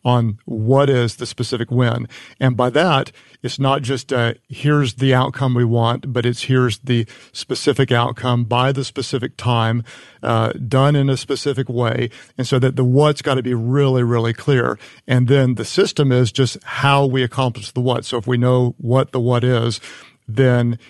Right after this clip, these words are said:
here's kind of like in sports, here's the rules, or here's the guidelines, or here's the procedures. Uh, and, and it's,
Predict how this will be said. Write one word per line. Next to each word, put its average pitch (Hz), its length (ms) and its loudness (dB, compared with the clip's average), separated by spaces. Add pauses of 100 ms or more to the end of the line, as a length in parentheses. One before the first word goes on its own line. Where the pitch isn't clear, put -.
(140)
here's 131 460 0 (140)
kind 170 260 0
of 139 80 0
like 120 240 0 (160)
in 120 240 0
sports, - 400 -2
here's 123 220 0
the 131 100 -2
rules, 127 580 2 (160)
or 113 280 2
here's 123 240 4
the 127 100 -4
guidelines, 120 720 0
or 113 80 -2
here's 110 240 -2
the 123 100 -2
procedures. 117 800 -2 (560)
Uh, 113 320 2
and, 120 360 -2
and 123 180 0
it's, - 240 -6